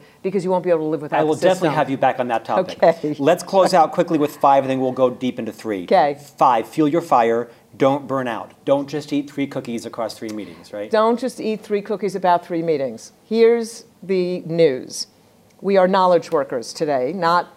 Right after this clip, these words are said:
Speaker 1: industrial age workers for the most part. We're not in factories and mindlessly doing widgets, which takes skill of your, uh, hands and your back. We are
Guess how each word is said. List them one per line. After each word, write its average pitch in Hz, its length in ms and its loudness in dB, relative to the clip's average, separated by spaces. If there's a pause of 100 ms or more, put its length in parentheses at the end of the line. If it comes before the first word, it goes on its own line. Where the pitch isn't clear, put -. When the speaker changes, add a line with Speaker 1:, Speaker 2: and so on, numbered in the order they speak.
(140)
Speaker 1:
industrial 170 560 -2
age 151 180 -2
workers 135 400 -4
for 151 120 -8
the 143 60 -6
most 143 340 -6
part. 131 280 -2
We're 160 60 -4
not 165 160 -2
in 196 80 -6
factories 175 800 2 (200)
and 170 200 -2
mindlessly 175 540 0
doing 160 280 -2
widgets, 160 460 -2
which 156 220 -6
takes 170 360 -2 (220)
skill 202 540 4
of 165 180 2
your, 165 400 6 (280)
uh, 160 220 4
hands 185 460 -2
and 165 280 -6
your 151 200 0
back. 143 640 -2 (340)
We 190 360 0
are 170 580 6